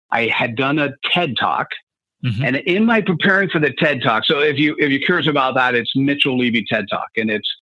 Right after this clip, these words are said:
Speaker 1: the, I'll give you the summary of the ted Talk. It's kind of how do we survive the transition from the industrial age to the social age?
Speaker 2: Mm-hmm.
Speaker 1: And, and the answer is we do business with those that we know, like, and trust.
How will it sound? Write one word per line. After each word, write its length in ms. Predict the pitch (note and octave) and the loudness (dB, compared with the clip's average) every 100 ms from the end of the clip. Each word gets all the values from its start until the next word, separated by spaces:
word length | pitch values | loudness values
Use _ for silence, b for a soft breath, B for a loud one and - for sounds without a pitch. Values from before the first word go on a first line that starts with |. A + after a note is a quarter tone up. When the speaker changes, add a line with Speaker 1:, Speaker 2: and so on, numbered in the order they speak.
| _ _ _ _ | _ _ _ _
Speaker 1:
the, 280 | A#2+ A#2 A2+ G#2+ | -4 -2 -2 -4
I'll 60 | |
give 160 | A2+ G#2 | -2 -2
you 80 | F#2+ | -2
the 100 | F#2 - | -4 -4
summary 280 | A2+ A2 | -2 0
of 60 | F#2+ | 0
the 100 | F#2+ | -2
ted 220 | F#2+ F2+ - | -2 -4 -4
Talk. 220 | F2 F2 - _ _ _ _ | -6 -6 -12 _ _ _ _
It's 160 | - A2+ | -10 -6
kind 180 | C#3+ B2+ | -2 -2
of 80 | A2+ | -2
how 220 | - B2+ | -2 0
do 80 | C#3 | 2
we 220 | C3 A2+ | 2 2
survive 520 | - A2 G2+ A2 A#2 | 0 -2 0 0 0
the 120 | A2+ | -2
transition 640 | A2+ A2 G#2+ A2+ A2+ A#2+ G#2 | -2 -2 -2 -2 -2 -2 -2
from 160 | G#2 | -2
the 80 | G#2 | -2
industrial 520 | G2 G2+ G#2 - G#2+ | -2 -2 -4 -4 -2
age 140 | G2+ G2 | -2 -4
to 60 | F#2 | -6
the 100 | E2+ | -6
social 400 | G#2 G2+ A#2 A#2+ | -6 -4 -2 -2
age? 220 | C#3+ D3+ - _ _ _ | -4 -6 -14 _ _ _
Speaker 2:
Mm-hmm. 220 | A#2 A#2 | -4 -2
Speaker 1:
And, 260 | A#2 A#2+ - | 0 0 0
and 140 | A2 | 0
the 140 | A#2 A#2+ | 2 2
answer 260 | B2 A#2 | 0 0
is 260 | A2 G#2+ G#2+ - - - - | 2 2 0 -2 -4 -10 -6
we 240 | A2 B2+ | -2 0
do 160 | A#2 G#2+ | 0 0
business 380 | A2 B2 G#2+ - | 0 0 -2 -2
with 140 | A2 | -2
those 180 | G#2 G#2 | -2 -2
that 140 | G#2 | -4
we 140 | G2+ G2+ | -2 -2
know, 160 | G2+ | -2
like, 220 | G2 F#2 F#2 | -2 -4 -6
and 100 | F#2 | -8
trust. 340 | - F2+ - | -6 -6 -10